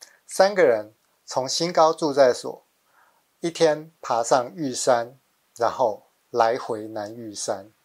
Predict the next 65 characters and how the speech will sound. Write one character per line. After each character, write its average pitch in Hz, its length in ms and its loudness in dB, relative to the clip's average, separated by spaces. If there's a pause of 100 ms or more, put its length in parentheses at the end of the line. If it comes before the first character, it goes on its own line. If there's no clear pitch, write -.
(880)
那 208 120 4
新 208 160 -4
高 233 160 4
住 233 180 -6
宅 196 100 0
所 127 200 -4
在 131 160 2
哪 113 180 0
里？ 107 200 -10 (540)
其 - 140 -8
实 170 120 -2
一 165 80 -2
开 160 120 4
始 131 100 -2
大 120 160 4
家 117 60 4
也 104 60 0
不 95 100 -12
知 95 160 -16
道， 98 240 -10 (280)
然 135 120 2
后 156 60 4
后 175 180 4
来 123 340 4 (180)
很 113 120 -14
多 139 140 2
玩 123 140 2
探 135 180 -2
勘 120 100 0
的 117 100 -4
山 117 200 -2
友 104 100 -4
帮 117 200 0
忙 110 160 -4
比 98 160 -16
对 113 160 -4
出 107 160 -8
来 101 160 -6
说， 104 360 -8
哦， 110 240 -4 (160)
原 117 180 -4
来 113 320 2 (680)
它 - 180 -8
其 - 160 -4
实 127 120 -6
不 120 120 -8
是 120 120 -6
在 120 140 6
现 117 180 -2
在 110 120 -4
我 98 60 -6
们 98 100 -14
讲 104 220 -6
老 101 160 -4
农 104 160 -12
系 113 180 -8
营 104 120 -14
地 107 140 -10
那 104 100 -12
个 98 80 -14
地 98 200 -16
方， 95 240 -10 (440)
它 147 120 0
是 151 140 -6
在 131 320 4